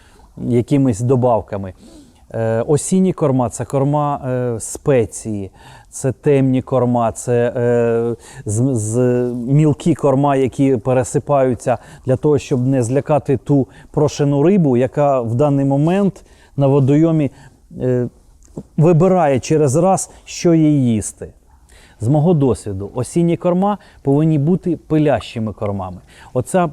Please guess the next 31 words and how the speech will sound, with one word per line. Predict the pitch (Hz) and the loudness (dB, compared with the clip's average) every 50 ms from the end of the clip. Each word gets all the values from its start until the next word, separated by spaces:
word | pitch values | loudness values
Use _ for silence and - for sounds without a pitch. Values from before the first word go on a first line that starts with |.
| - - | -6 -2
пиль, | 147 143 131 120 117 110 107 104 - - - - - - - - - | 0 2 4 4 2 0 -2 -6 -10 -20 -20 -20 -20 -20 -20 -14 -8
е, | - 117 117 120 120 120 113 - - | -6 -4 -2 -2 -2 -2 -4 -4 -2
ми | 147 156 165 | 0 0 0
подаємо | - 170 160 143 156 156 156 156 156 156 | 0 0 0 2 2 2 2 0 0 -2
насадку, | 156 165 - - - 220 214 214 - - - 208 196 - | -2 -2 -4 -4 -2 -2 -2 -2 -4 -4 -6 -6 -6 -4
і | - 151 | -4 -4
насадку, | 151 156 135 - - 202 190 185 - - - 185 170 165 160 - 147 143 139 135 135 135 135 131 | -2 -2 -4 -4 -2 0 0 0 -2 -2 -2 0 0 0 0 -2 -2 0 2 2 2 2 2 2
е, | 143 | 4
риба | 160 175 156 160 143 | 4 4 4 2 2
знаходить, | 120 147 151 - - 180 180 156 151 135 - - 143 | 0 0 -4 -4 -2 0 0 2 0 0 -2 -4 -4
е, | 135 131 123 - - - - - | -4 -4 -4 -6 -8 -16 -14 -4
вона | 143 147 156 160 156 | -2 0 2 2 2
не | 151 160 160 | 2 2 2
їсть | 156 156 143 - - - - | 2 0 0 -2 -4 -8 -12
корм, | - - 143 123 110 104 98 98 - | -2 2 2 2 2 0 -2 -6 -4
вона | 117 127 139 143 131 | -4 -2 0 -2 -2
просто, | - 156 156 151 - - - 127 113 - - - - - - - - - - | 0 0 0 0 0 -2 -2 -4 -4 -4 -6 -20 -20 -20 -20 -20 -20 -20 -20
хаос | - - - - 165 160 151 143 127 120 110 - - 131 | -18 -12 -4 0 2 2 4 4 2 2 0 -2 -2 -2
у | 127 | -2
неї | 123 127 123 123 120 | 0 0 0 0 -2
там | - - 139 127 123 120 113 107 - _ _ - | 0 0 0 2 2 0 -2 -4 -6 _ _ -4
під | 139 143 127 127 | -2 0 0 2
водою, | 139 160 156 156 190 208 208 202 180 165 - - - - - - | 2 2 2 4 4 4 4 4 2 0 -2 -10 -20 -20 -8 -4
вона | 139 151 151 143 | -2 0 0 2
знаходить | 135 160 147 - 175 165 156 160 - | 0 0 0 0 0 0 0 -2 -2
насадку | 190 180 - 240 240 208 - - 185 170 | -2 -4 0 0 -2 -2 -2 0 0 0
і | 135 165 170 | 2 2 2
вже, | 165 156 135 156 175 170 165 147 127 | 2 4 4 2 2 2 2 0 0
е, | 110 113 127 135 135 131 131 127 | -4 -4 -2 0 0 0 0 -2
підбирає | - - 143 131 127 131 143 143 143 135 131 131 | 0 0 0 0 2 2 2 4 4 4 4 4
її. | 127 123 120 110 101 95 95 | 2 2 2 2 0 -2 -6